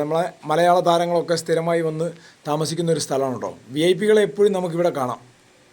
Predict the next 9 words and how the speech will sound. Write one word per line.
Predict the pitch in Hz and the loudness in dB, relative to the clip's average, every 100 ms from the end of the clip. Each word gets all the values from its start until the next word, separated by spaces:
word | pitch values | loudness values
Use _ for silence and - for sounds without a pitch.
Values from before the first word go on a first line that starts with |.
| _ _ _ _ _ _ _ | _ _ _ _ _ _ _
അപ്പോൾ | - 226 | -4 2
ഇത് | 254 240 | 8 8
വരുന്നത് | 254 269 196 | 8 6 6
വഴുതക്കാടാണ് | 190 226 214 185 143 127 | 6 6 6 4 2 0
കേട്ടോ. | 113 - - _ _ _ _ - | -2 -4 -14 _ _ _ _ -2
അടിപൊളി | 170 156 202 208 202 156 | 0 2 4 6 6 4
റൂംസാണ്, | 160 165 143 120 170 - _ _ _ _ - | 0 2 2 2 -2 -8 _ _ _ _ -2
നല്ല | 143 160 165 170 170 151 | 0 2 2 6 6 6
വ്യൂ | 139 | 6